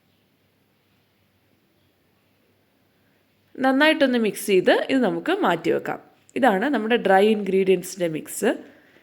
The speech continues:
ഇനി നമുക്ക് വെറ്റ് ഇൻഗ്രീഡിയൻസ് ഉണ്ടാക്കിയെടുക്കണം. അതിനുവേണ്ടി നമുക്കൊരു പാത്രം ചൂടാക്കാൻ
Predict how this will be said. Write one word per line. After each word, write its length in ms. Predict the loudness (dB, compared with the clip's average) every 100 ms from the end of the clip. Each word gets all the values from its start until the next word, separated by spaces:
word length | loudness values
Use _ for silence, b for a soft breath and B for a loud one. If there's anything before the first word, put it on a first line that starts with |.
| B
ഇനി 100 | -2 2
നമുക്ക് 280 | 2 0 -2 -2 2
വെറ്റ് 220 | 2 2 0
ഇൻഗ്രീഡിയൻസ് 580 | 2 2 4 4 2 -2
ഉണ്ടാക്കിയെടുക്കണം. 760 | 0 -2 0 0 0 -2 -4 -4 -6 b b b b b 2
അതിനുവേണ്ടി 520 | 4 4 2 2 2 0 -2
നമുക്കൊരു 360 | -2 -2 0 0 2
പാത്രം 400 | 0 0 0 -2 -2 -2
ചൂടാക്കാൻ 460 | 2 2 0 -2